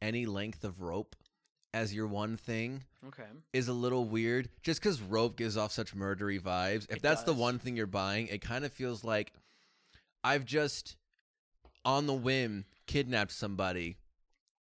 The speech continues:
Speaker 1: and need a way to bound them. 'Cause, like, if you're working on a project that you needed rope on, rope is so plentiful in the lengths that you originally buy it in. If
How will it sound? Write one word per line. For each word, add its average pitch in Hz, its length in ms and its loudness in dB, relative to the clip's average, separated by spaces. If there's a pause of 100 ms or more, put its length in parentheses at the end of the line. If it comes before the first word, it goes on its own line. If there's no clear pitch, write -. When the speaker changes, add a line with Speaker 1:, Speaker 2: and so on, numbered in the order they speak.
(200)
Speaker 1:
and 113 120 2
need 110 180 2
a 104 80 4
way 101 180 2
to 98 100 -6
bound 90 340 -4
them. 85 240 -10
'Cause, 131 200 -2
like, 147 260 2
if 147 140 2
you're 220 140 2
working 180 280 2
on 131 100 2
a 98 80 0
project 95 760 -2 (500)
that 117 140 -4
you 123 100 -2
needed 117 240 -2
rope 95 360 0
on, 82 340 -8 (420)
rope 151 340 4
is 185 100 -2
so 156 320 2
plentiful 123 880 -2
in 120 160 -2
the 107 80 0
lengths 104 260 -4
that 120 100 -6
you 107 220 -2
originally 98 440 -2
buy 90 240 -2
it 101 160 0
in. 127 280 -4
If - 160 -20